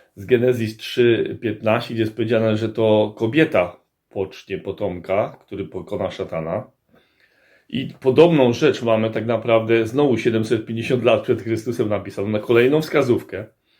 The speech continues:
a mianowicie taką, w Księdze Izajasza, w siódmym rozdziale, w czternastym wersecie. „Dlatego sam Pan da wam znak”. To będzie znakiem rozpoznawczym Mesjasza.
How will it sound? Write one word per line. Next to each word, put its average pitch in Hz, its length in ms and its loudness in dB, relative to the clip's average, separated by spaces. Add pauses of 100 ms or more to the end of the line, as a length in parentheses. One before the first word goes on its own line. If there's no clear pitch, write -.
(120)
a 110 80 -4
mianowicie 139 400 2
taką, 98 420 2
w - 120 -20
Księdze 156 340 2
Izajasza, 117 500 2 (420)
w - 80 -20
siódmym 131 320 -2
rozdziale, 110 380 0
w 87 40 -12
czternastym 117 600 -2
wersecie. 101 500 -4 (760)
„Dlatego 135 340 2
sam 165 380 6
Pan 147 280 2
da 131 120 8
wam 127 220 4
znak”. 110 540 -2
To 120 160 -2
będzie 143 280 -2
znakiem 120 360 0
rozpoznawczym 113 640 -2
Mesjasza. 135 440 -2